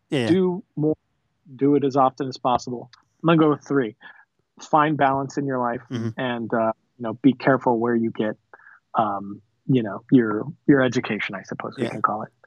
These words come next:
Speaker 1: And, and
Speaker 2: Uh, you know, maybe not be careful where you get it. Just be
Speaker 1: <laughs>
Speaker 2: careful how much weight you give to all of it, you know?
Speaker 1: Gotcha. <laughs> I was, I'm also gonna add one too that I always say on the podcast just to reiterate. You can't be all theory and no practice.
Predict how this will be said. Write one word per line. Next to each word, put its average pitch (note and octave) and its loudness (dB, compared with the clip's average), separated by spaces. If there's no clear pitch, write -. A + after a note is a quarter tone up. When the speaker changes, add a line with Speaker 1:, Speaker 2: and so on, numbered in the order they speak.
Speaker 1:
And, D#3 2
and D3 0
Speaker 2:
Uh, - 4
you A3+ 4
know, B3 4
maybe E4 2
not B3 2
be F#3+ 0
careful G3 0
where D#3 -2
you C3 -6
get C#3+ -8
it. A3 -10
Just F3 0
be D3+ 0
Speaker 1:
<laughs> - -10
Speaker 2:
careful - -2
how E3+ 4
much D#3 -4
weight D3 0
you B2+ -8
give A#2+ -4
to G#2+ -4
all G#2 -8
of G2 -10
it, G#2+ -12
you D3+ 6
know? C#3+ -2
Speaker 1:
Gotcha. A2 -4
<laughs> - -20
I - 0
was, F3+ 0
I'm D#3 4
also E3 4
gonna D3+ 4
add C3+ 4
one C3 2
too C3 6
that B2+ 4
I A#2+ 2
always C3 4
say C#3 4
on C3 2
the B2 0
podcast A#2+ 0
just A#2+ -4
to A#2+ 0
reiterate. C3 4
You B2+ 4
can't D3+ 2
be E3 0
all C3 6
theory A#2+ 2
and A#2 -2
no A2+ 4
practice. G#2+ -6